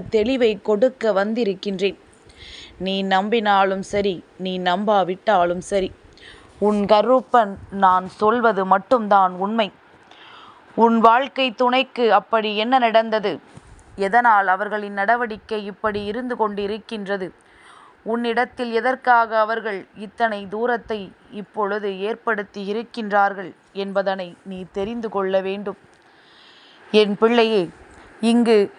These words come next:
பலரது வாழ்க்கை பாதியிலேயே முடிந்து போனதற்கு காரணம் ஒருவருக்கொருவர்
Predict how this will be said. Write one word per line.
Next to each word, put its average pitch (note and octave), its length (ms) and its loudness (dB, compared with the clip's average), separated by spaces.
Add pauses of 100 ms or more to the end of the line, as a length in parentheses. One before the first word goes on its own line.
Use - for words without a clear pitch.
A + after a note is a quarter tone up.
பலரது A3 540 4
வாழ்க்கை A3+ 560 2 (340)
பாதியிலேயே G#3 920 0
முடிந்து G#3 480 -6
போனதற்கு G#3 680 -2
காரணம் G3 460 0 (640)
ஒருவருக்கொருவர் G#3+ 960 2